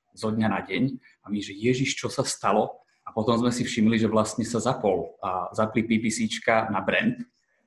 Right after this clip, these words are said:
a tým, že sa zapli, ľudia tam začali klikať a zdalo sa, že organika výrazne klesla.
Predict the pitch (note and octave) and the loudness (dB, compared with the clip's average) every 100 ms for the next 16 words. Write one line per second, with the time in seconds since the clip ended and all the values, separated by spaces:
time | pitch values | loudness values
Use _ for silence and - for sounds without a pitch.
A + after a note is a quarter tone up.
0 | _ - - A2 A#2 A#2 G#2+ G#2+ B2+ A2+ | _ -12 -2 2 2 0 0 2 4 2
1 | G#2+ G#2 G#2+ G#2 G#2 G#2+ G2+ G2+ A2 B2 | 4 2 2 -2 -2 -4 -2 -2 0 0
2 | A2+ - F#2+ F2+ F2 G#2 G#2 A2 A2 G#2+ | -2 -2 -2 0 -2 -4 0 2 2 -2
3 | G#2 F#2+ G2+ G2 G2 - F#2 F#2+ A2+ C#3+ | -4 -2 0 0 -2 -4 -8 -2 2 4
4 | C#3+ G#2 - - - | 4 0 -2 -6 -8